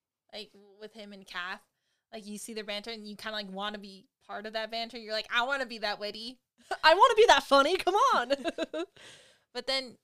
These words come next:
Speaker 1: just, like, the way that he's described, too, he also just seems, like, really attractive.
Speaker 2: He, he
Speaker 1: Even,
Speaker 2: does seem
Speaker 1: like,
Speaker 2: really
Speaker 1: in the
Speaker 2: hot.
Speaker 1: way he moves.
Speaker 2: Yeah.
Speaker 1: Like, that's just the way I imagined it, personally. But it's also just the fact that, you know, he is the court jester, so he's expected to be, like,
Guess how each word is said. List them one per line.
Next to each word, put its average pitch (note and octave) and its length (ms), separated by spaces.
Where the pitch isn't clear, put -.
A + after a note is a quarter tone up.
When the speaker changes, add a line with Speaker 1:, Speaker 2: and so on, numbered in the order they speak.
Speaker 1:
just, C#4 200
like, D4 160
the C#4+ 80
way A3+ 240
that - 100
he's A#3 240
described, F#3+ 480
too, G3 220
he G#3+ 160
also A3+ 180
just B3 160
seems, G3+ 180
like, G#3 200
really G#3 260
attractive. A3 560
Speaker 2:
He, A#3 280
he - 180
Speaker 1:
Even, C4 120
Speaker 2:
does C#4+ 80
seem G3 140
Speaker 1:
like, A3 160
Speaker 2:
really G#3 100
Speaker 1:
in A3 80
the A3+ 60
Speaker 2:
hot. A3 60
Speaker 1:
way A3+ 100
he A3 160
moves. G#3 600
Speaker 2:
Yeah. G#3+ 200
Speaker 1:
Like, A#3 160
that's B3+ 220
just F#4 120
the D#4+ 60
way A3 220
I G3 220
imagined G3 500
it, - 120
personally. - 680
But B3+ 80
it's C#4 100
also D#4 220
just C#4+ 240
the C4+ 80
fact G#3+ 300
that, - 200
you A3+ 100
know, G#3+ 120
he A#3+ 240
is A3 200
the G#3 180
court - 240
jester, F#3+ 280
so F#3+ 160
he's F#3 140
expected F#3 480
to G3 80
be, F#3 120
like, F3+ 160